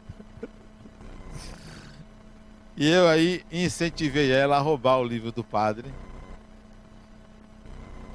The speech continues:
E eu expliquei a ela que isto era caridade. E ela fez essa caridade e eu fiquei com o livro. Até hoje eu tenho.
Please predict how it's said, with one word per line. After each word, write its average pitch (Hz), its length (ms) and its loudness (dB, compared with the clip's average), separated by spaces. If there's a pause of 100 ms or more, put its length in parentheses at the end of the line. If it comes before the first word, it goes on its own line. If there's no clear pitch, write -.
E 127 140 -2
eu 156 180 6
expliquei 139 460 0
a 123 40 4
ela 131 160 4
que - 140 -10
isto 123 360 -4
era 120 200 0
caridade. 95 840 -6
E 107 60 -2
ela 131 200 0
fez 135 280 -4
essa 117 180 -10
caridade 120 560 -2
e 165 40 0
eu 180 80 4
fiquei 165 200 0
com 175 140 -4
o 151 40 -2
livro. 110 260 -4 (600)
Até 180 160 8
hoje 196 200 8
eu 190 80 4
tenho. 107 380 0